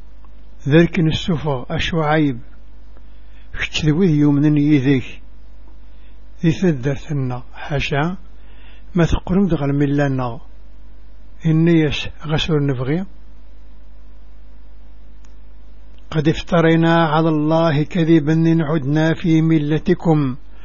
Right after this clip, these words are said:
بعد إذ نجانا الله منها، وما يكون لنا أن نعود فيها إلا أن يشاء الله ربنا،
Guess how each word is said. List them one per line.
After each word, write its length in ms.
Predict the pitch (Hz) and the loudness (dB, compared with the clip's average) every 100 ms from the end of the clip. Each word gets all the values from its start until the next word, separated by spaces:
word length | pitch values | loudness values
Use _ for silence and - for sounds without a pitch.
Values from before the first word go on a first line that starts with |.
| - - - | -10 -10 -6
بعد 360 | 151 151 151 147 | 4 4 6 2
إذ 380 | 165 170 156 151 | 2 2 2 2
نجانا 640 | 147 113 165 160 156 156 | 0 0 2 4 4 2
الله 480 | 151 156 160 143 147 | 2 4 2 2 2
منها، 540 | 175 160 147 139 117 - - - - - - - - 160 | 4 4 2 2 -2 -8 -12 -12 -12 -12 -12 -12 -8 2
وما 320 | 160 175 180 | 6 8 8
يكون 720 | 175 170 - 165 175 175 170 | 6 4 2 4 4 6 4
لنا 460 | 165 165 165 170 175 | 4 4 4 2 0
أن 160 | 160 | 0
نعود 520 | 160 147 160 160 147 147 | 2 2 2 2 2 0
فيها 640 | - 156 143 160 165 160 | 2 4 4 2 0 2
إلا 640 | 160 170 151 156 156 156 175 | 0 -2 -2 0 2 0 0
أن 80 | |
يشاء 720 | 156 160 - 165 156 151 - 160 | 0 0 0 -2 0 0 -2 -4
الله 480 | 143 147 156 139 156 | 0 0 0 0 0
ربنا، 640 | 147 127 160 160 156 | 0 2 4 4 2